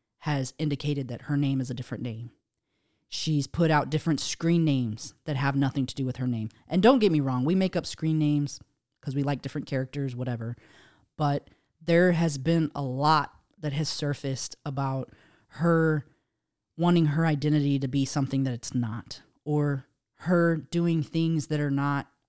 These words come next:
open and honest, or don't come off as being honest, such as creating baby registries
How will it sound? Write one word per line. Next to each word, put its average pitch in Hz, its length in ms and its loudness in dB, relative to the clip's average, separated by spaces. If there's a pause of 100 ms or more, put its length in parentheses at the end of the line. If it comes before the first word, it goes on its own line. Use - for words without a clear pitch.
(1040)
open 156 300 0
and 139 120 0
honest, 127 640 -4 (640)
or 165 100 -2
don't 156 280 -2
come 165 200 -2
off 147 240 -2
as 143 140 -4
being 143 500 0 (2000)
honest, 131 580 -4 (300)
such - 320 -4
as 131 360 -4
creating 147 400 -2
baby 131 240 -2
registries 127 920 -6